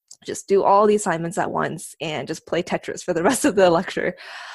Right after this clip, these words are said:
So from my experience, um, at least with, like, my parents and also just the, um, Asian community that I kind of grew up in, a lot of guys seem to gravitate more towards engineering or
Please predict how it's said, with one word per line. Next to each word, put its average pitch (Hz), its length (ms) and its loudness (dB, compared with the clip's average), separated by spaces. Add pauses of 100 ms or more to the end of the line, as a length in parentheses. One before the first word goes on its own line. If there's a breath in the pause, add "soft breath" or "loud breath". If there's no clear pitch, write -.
(560 loud breath)
So 214 460 2
from 202 320 0
my 196 220 2
experience, 302 840 -2
um, 202 200 -2
at 190 120 0
least 185 240 -4
with, 170 140 -6 (140)
like, 170 160 -6
my 156 120 -8
parents 180 500 -8
and 202 120 -2
also 180 260 -4
just - 240 -14
the, 151 400 -2
um, - 360 -12
Asian 175 200 -2
community 175 560 -8
that 185 140 -4
I 170 60 -4
kind 175 180 -6
of 175 80 -8
grew 196 160 -4
up 208 140 -4
in, 233 180 -2 (600 loud breath)
a 214 60 4
lot 240 200 4
of 262 100 -2
guys 190 320 0
seem 185 320 -6
to 175 240 -6
gravitate 170 400 -4
more 165 240 -8
towards 170 500 -6
engineering 202 800 -2
or 160 300 -6